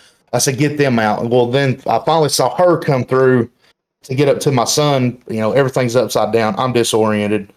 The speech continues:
And they're trying to cut him out. And I remember the only time that I kinda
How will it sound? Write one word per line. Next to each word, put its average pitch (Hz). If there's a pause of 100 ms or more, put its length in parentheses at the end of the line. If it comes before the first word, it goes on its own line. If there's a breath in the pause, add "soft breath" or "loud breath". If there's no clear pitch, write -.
(480 soft breath)
And 127
they're 127
trying 190
to 151
cut 151
him 139
out. 135
And 120
I 139
remember 143
the 131
only 156
time 156
that 131
I 123
kinda 143